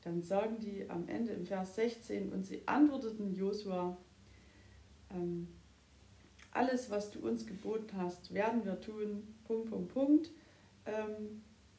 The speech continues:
und am Ende: „Nur sei stark und mutig.“ Also ich finde es, wie viel mehr Zusage kann's geben? Ähm,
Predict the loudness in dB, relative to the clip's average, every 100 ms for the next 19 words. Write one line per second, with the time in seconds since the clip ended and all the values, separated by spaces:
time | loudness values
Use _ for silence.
0 | -20 -20 -8 -2 0 0 0 2 2 2
1 | -4 -6 -18 -10 6 10 10 8 0 -4
2 | -16 -8 2 4 4 0 2 6 6 4
3 | 4 4 4 2 0 -2 -8 -10 -20 -20
4 | -20 -20 -20 -20 -20 -20 -20 -20 -20 -20
5 | -20 -20 -20 -20 -20 -20 -20 -20 -20 -20
6 | -10 -6 -4 -4 -4 -4 0 2 0 -4
7 | -10 -14 -16 -20 -20 -20 -20 -20 -20 -20
8 | -20 -20 -20 -10 0 4 4 4 4 4
9 | 2 2 0 2 4 4 4 0 0 -4
10 | -4 -4 -4 -6 -12 -16 -2 0 0 -4
11 | -8 -16 -20 -20 -20 -14 -6 -2 0 -2
12 | -2 -6